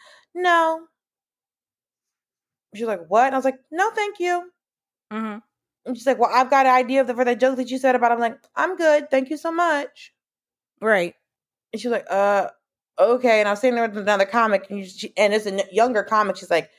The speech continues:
Speaker 1: "You're not gonna let her tell you our idea?" I was like, I don't care what that lady's idea was. If another comic comes up to me
Speaker 2: Right.
Speaker 1: and goes, 'Hey, I've got an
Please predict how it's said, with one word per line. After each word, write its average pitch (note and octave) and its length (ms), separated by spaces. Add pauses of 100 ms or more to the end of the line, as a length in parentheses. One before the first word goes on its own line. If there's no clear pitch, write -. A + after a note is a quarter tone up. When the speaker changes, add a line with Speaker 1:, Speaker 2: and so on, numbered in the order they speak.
(1600)
Speaker 1:
"You're A3 120
not C4 140
gonna C4+ 180
let C4 120
her C4+ 100
tell C4+ 200
you C4+ 120
our B3+ 180
idea?" C4+ 200
I - 40
was B3+ 80
like, A#3+ 240
I C4 140
don't C#4 200
care - 220
what G3+ 380
that F3+ 180
lady's B2 320
idea - 360
was. - 260 (1000)
If A#3+ 200
another A#3 520 (220)
comic G4 520
comes F#3+ 300
up D#3 220
to D3+ 100
me A2+ 260 (600)
Speaker 2:
Right. G3+ 300
Speaker 1:
and F3 40
goes, F#3 680 (460)
'Hey, A3+ 240
I've G3 100
got F#3+ 160
an E3 60